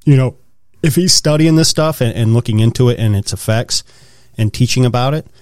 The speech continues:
maybe that's what led this guy in, "Well, let me dabble, you know, let, let me do my own research." You know, what, that's how all mad scientists start, I guess, or, or even scientific research. You know, you gotta, you gotta, you gotta have a test subject. So he's like, "Ah, fuck it, I'll,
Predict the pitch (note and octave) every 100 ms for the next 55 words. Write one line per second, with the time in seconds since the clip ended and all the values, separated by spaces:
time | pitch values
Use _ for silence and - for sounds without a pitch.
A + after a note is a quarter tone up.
0 | - - - A2+ A#2+ B2 - A#2+ A#2 -
1 | G#2+ A2 A#2 A2 - A2+ G#2+ G#2+ - -
2 | B3+ F#3+ F3 E3 G#3 A#3 F2 - A2 G#2+
3 | C#3+ C#3 A#2 A2+ G#2 D3+ D#3 E3+ E3 G3
4 | C#3+ F2 D#2+ - - - - - - -
5 | G#2 A2 B2 A#2 - A2+ - - - -
6 | - - - - - - - - E3 D3+
7 | - C#3+ E3 D3 - A#3 - - - -
8 | - - - - - - - - G#2+ A2
9 | G#2 - G2 G2+ - E2+ - G2 G2 F#2
10 | F2 A#2 B2 F#2+ F2 B2+ C#3 C#3+ C3 C#3+
11 | C3+ B2 B2+ C3 C3 - F2+ - G2 G2
12 | A#2 A#2 A2+ G#2+ G#2+ A2 G#2 - - -
13 | - - C3 B2+ A2 C3 D#3+ A#2+ A#2 C#3+
14 | D#3 - A2+ A2+ A2+ B2 D#3 G3+ - E3+
15 | G2 F#2+